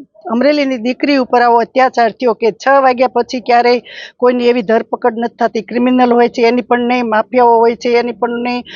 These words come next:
કોઈ બીજા ઘણા જઘન્ય કૃત્યો કરે છે એની ધરપકડ કરવામાં નથી આવતી. છતાં પણ એક નિર્દોષ, જેનો બાપ ધરણા દળીને પોતાના આજીવિકાનું સાધન માને છે અને દીકરી એના બાપને સપોર્ટ કરવા માટે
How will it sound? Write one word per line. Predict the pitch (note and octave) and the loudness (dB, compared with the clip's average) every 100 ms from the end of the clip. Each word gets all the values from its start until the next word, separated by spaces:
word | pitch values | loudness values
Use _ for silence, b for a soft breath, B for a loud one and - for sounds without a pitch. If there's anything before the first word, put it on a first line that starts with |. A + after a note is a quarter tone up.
| B B | B B
કોઈ | B3 | 0
બીજા | A3 A#3+ C4 | 0 0 2
ઘણા | A#3 A#3 C4 | 2 0 0
જઘન્ય | A#3 A#3+ B3 D4+ D4+ | 0 0 2 2 2
કૃત્યો | C#4 C4+ - D4 | 0 -6 -2 -2
કરે | - B3 A#3 | 0 0 0
છે | A3 A3 B B B | 0 -4 B B B
એની | C4 E4 | 2 4
ધરપકડ | D4 C4 B3+ C4+ B3+ | 4 2 0 -2 -2
કરવામાં | B3 A#3+ C4 C#4 | -2 0 0 0
નથી | D#4 D4 | 0 0
આવતી. | B3+ A#3 A3+ | 0 -2 -6
છતાં | - - C#4+ - | -4 -2 -2 0
પણ | G#3+ F#3+ B B | -2 -4 B B
એક | B3+ A#3 | -2 -2
નિર્દોષ, | A#3+ C4+ C#4 D4 G#3+ - | -2 -2 2 0 0 -2
જેનો | B3+ C4+ C#4+ | 0 2 0
બાપ | B3 C4+ C4+ | 0 0 0
ધરણા | A#3 A#3 C4+ D#4 | -2 0 2 2
દળીને | C#4 C#4 C4+ C4+ C4+ B B - | 2 0 -2 -4 -6 B B -6
પોતાના | B3+ C4+ C4 C4 A#3+ | -2 0 0 0 0
આજીવિકાનું | A#3 C#4 C4 B3+ C4 C4 | 0 0 0 0 0 0
સાધન | A#3+ A#3+ G#3+ C#4 | 0 0 0 0
માને | C4 C#4+ D4 | 2 2 2
છે | A#3+ A3+ | 0 0
અને | A#3 A#3+ | 0 -2
દીકરી | G#3 C#4 - C4+ | -4 -4 0 0
એના | B3 | 0
બાપને | A#3 B3+ - B3+ | 0 -2 -2 -6
સપોર્ટ | - B3 C#4+ | -6 -2 -4
કરવા | - B3 B3 | 0 0 0
માટે | B3 A#3+ | -2 0